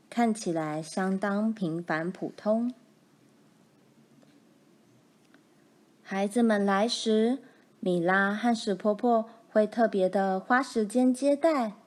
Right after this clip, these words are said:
他们从架子上拿了一些看起来像猫咪或是老虎的帽子，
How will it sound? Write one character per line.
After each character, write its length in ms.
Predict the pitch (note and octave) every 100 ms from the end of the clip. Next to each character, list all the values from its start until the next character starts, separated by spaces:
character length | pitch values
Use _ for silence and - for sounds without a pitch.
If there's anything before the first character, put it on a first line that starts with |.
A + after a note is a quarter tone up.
| _ _ _ _ _ _ _
他 180 | - F#4
们 300 | G4 D#4+ C#4+
从 280 | C#4 C4 B3+
架 200 | C#4+ C4+
子 140 | B3
上 400 | G#3+ B3 A#3+ A3+ - -
拿 140 | F#3
了 140 | F#3 F#3+
一 140 | G#3+ G3+
些 380 | - G3 G3
看 240 | G3 A3+ G#3
起 160 | G3
来 180 | E3 D#3
像 380 | D#3+ - G#3 F#3+
猫 340 | F#3+ A#3 C4+
咪 420 | C#4+ D4+ D#4+ E4+ F4+ - - -
或 180 | - D4
是 460 | C#4+ C#4 C#4 C4 A#3
老 400 | G#3+ F#3+ G3 D#4+
虎 400 | - - A3+ E3
的 140 | E3+
帽 320 | F#3 F#3+ E3
子， 320 | D#3+ D3+ -